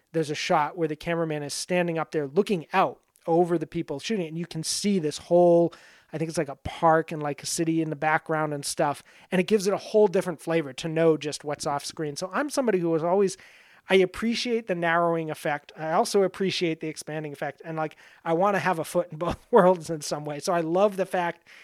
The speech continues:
that this documentary exists alongside Blue Velvet. But again, with, uh, so I, I kinda went off on a tangent there,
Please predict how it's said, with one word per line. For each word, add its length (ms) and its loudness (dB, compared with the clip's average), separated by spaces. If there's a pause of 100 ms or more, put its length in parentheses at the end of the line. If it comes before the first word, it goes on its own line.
(140)
that 140 -8
this 200 0
documentary 680 0
exists 640 -6 (240)
alongside 760 -2
Blue 200 -10
Velvet. 500 -14 (240)
But 240 4
again, 380 2
with, 180 -4
uh, 180 -10
so 240 -4
I, 240 -6
I 100 -2
kinda 240 0
went 140 -4
off 140 -6
on 80 -6
a 40 -14
tangent 440 -4
there, 200 -6